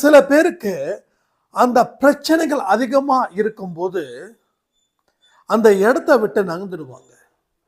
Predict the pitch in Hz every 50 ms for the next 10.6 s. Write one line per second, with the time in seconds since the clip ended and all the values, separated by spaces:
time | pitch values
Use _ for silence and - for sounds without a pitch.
0 | _ _ _ _ _ _ _ _ 233 254 254 247 254 - 311 294 302 294 233 247
1 | 240 247 240 196 196 190 202 214 202 - 190 143 - 170 151 147 - - 135 127
2 | 110 - - _ _ _ _ _ _ _ _ _ _ _ _ _ _ _ _ _
3 | _ _ _ _ _ _ _ _ _ _ _ _ _ _ _ _ _ _ _ _
4 | _ _ _ _ _ _ _ _ _ - - - _ - 262 262 269 240 - -
5 | 240 247 247 - - 330 339 339 349 302 320 294 233 202 220 233 247 277 277 262
6 | 277 247 240 220 190 180 - 117 123 151 _ _ _ _ _ _ _ _ 233 233
7 | 240 254 294 311 302 320 311 294 254 254 254 247 254 262 254 - 196 214 240 240
8 | - 226 226 - - 214 214 208 202 196 185 156 - 156 170 190 208 240 262 269
9 | 277 269 294 277 240 - - 202 190 185 185 190 190 190 196 208 208 - - 175
10 | 180 175 - 170 160 139 151 143 135 135 131 127